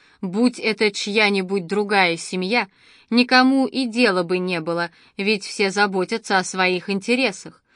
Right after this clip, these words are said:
Но тут положение было вязким, словно сырая нафта. «Думай лучше о себе», — сказала Гордие.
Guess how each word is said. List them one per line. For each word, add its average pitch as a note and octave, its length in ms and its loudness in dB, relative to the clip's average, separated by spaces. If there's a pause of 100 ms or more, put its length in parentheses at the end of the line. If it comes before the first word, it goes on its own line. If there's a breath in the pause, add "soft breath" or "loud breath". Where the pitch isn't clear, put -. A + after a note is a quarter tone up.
(220 soft breath)
Но G#3+ 180 2
тут D#4+ 220 -4
положение B3+ 580 4
было B3 280 2
вязким, G3 680 -2 (180 loud breath)
словно A#3 840 0
сырая E3+ 840 -2
нафта. E3+ 680 -6 (640 loud breath)
«Думай F#4 500 2
лучше C4+ 400 0
о C4+ 120 4
себе», — F#3+ 400 0
сказала F#3+ 520 -2
Гордие. F3 600 -6